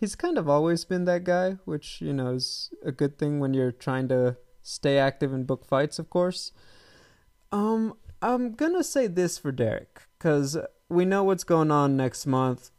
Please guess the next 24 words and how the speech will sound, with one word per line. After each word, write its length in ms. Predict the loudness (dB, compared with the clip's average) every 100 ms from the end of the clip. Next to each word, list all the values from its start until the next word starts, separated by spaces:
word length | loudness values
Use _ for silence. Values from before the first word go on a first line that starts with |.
| _ -10
Stipe 440 | -4 0 0 4
and 420 | 4 4 2 4
Ngannou. 560 | 6 8 6 4 2 -2 _ _ -20 -8
You 140 | 2 6
know 300 | 8 8 8
that 140 | 6
John 300 | 6 6 6
Jones 320 | 6 6 6 0
kinda 260 | 2 4
has 220 | 6 4
that 160 | 6 6
locked 360 | 8 6 6 2
in, 280 | 4 4 4
and, 240 | 2 0 -4 _ _ -10
you 180 | 0 2
know, 120 | 4
everybody 480 | 4 4 4 4 2
kinda 240 | 2 2 4
knows 280 | 4 4 4
that 180 | 2 4
as 300 | 4 4 2
much. 460 | 0 0 -6 -14 _ _ _ _ _ _ _ _ _ _ _ _ _ -6
I 200 | 0 0 -2 -6 -2
would 480 | 2 2 0 -2